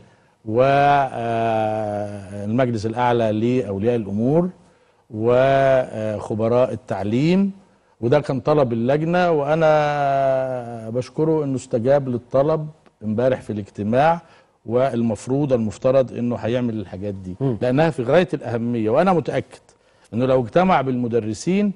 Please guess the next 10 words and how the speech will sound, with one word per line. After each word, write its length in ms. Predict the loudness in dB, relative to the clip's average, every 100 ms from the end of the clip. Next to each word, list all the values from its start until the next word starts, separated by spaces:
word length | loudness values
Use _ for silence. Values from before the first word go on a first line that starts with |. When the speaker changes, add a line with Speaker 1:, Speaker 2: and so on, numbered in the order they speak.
| -6 _ _
Speaker 1:
حاجات 300 | -2 2 2
كتير 280 | 0 -2 -2
هتتغير. 480 | -2 -8 -8 -10 -14 -18 -10
Speaker 2:
مم. 160 | -10 -10 _ _ _ _ _ _ _ _ _ _ _ -2
Speaker 1:
ليه؟ 300 | 2 4 2 -4 -20 _ _ _ -4
الم-، 280 | -2 0 0
ال-، 220 | -2 -2
ال-، 440 | 0 0 0 0
ال-، 340 | -2 -2 -2 -2
المدرس 920 | -2 -2 2 2 4 0 -2 -12